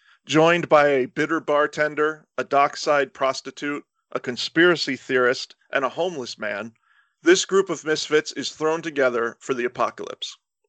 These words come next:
Is the scream a virus? A neurological phenomenon? A biological weapon?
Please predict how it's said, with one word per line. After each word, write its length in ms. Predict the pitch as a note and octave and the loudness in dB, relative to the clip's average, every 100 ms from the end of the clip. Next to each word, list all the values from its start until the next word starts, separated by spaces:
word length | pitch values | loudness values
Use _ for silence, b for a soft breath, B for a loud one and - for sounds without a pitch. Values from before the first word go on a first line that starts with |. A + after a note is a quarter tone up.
| _ _ B B B E3 | _ _ B B B 6
Is 260 | A3+ G#3 | 6 6
the 140 | F#3 G3+ | 2 2
scream 420 | - G3 G3 F#3+ | 2 -2 0 0
a 60 | F3 | 0
virus? 640 | E3 F3 G3 G#3 - - _ _ b b - | 0 -2 -2 -6 -10 -18 _ _ b b -2
A 80 | |
neurological 800 | B2+ C3 C#3+ C#3+ D3 D3 D3 D3+ | 0 0 0 0 -2 -4 -10 -12
phenomenon? 720 | - C#3+ C#3+ C#3+ D#3 E3 G3 G3+ _ _ b | -12 -12 -10 -10 -10 -14 -14 -18 _ _ b
A 100 | - | -2
biological 920 | B2+ C3 B2+ C#3+ C3+ C#3+ - - D3+ | 2 4 4 4 4 0 -2 -10 -10
weapon? 480 | A#2 A#2 - E3+ G#3 | -4 -4 -4 -12 -12